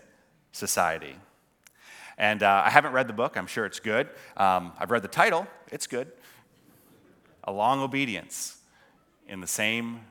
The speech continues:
direction, because it is true that discipleship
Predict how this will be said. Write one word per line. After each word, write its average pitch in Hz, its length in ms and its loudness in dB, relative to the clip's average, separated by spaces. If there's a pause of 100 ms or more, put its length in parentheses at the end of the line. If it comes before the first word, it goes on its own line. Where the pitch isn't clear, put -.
(400)
direction, 90 500 -8
because 92 300 -10
it 101 100 -8
is 104 160 -8
true 85 400 -12 (840)
that 95 120 -8
discipleship 98 720 -6